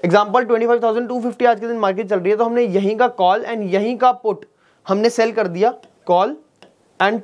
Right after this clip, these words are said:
put दोनों यहाँ पे सेल कर दिए and मार्केट अगर zigzag करके वापस यहीं पे क्लोज हो जाती है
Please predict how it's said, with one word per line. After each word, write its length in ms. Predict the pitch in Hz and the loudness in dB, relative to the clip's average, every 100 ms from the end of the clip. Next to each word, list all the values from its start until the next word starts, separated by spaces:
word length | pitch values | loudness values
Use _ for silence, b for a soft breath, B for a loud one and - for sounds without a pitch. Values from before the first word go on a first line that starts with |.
| 208 | 0
put 200 | 185 - _ _ B B B B B _ - | -2 -4 _ _ B B B B B _ 0
दोनों 260 | 180 226 | 2 2
यहाँ 200 | 254 220 | 0 -2
पे 120 | 220 240 | -2 -2
सेल 220 | 233 220 | 0 0
कर 140 | 208 | -2
दिए 240 | 170 208 240 | 0 0 0
and 180 | 202 | -2
मार्केट 340 | 190 190 196 240 | 2 2 2 0
अगर 240 | 240 240 | 0 0
zigzag 500 | 190 175 214 220 247 240 | -2 -2 0 2 2 0
करके 280 | 202 220 | -6 -2
वापस 380 | 233 196 190 240 | 0 0 -2 -4
यहीं 140 | 208 214 | -4 -2
पे 120 | 247 | -2
क्लोज 300 | 214 214 214 | 2 2 2
हो 80 | 214 | -2
जाती 300 | 180 165 175 | -2 -2 -4
है 200 | 147 | -4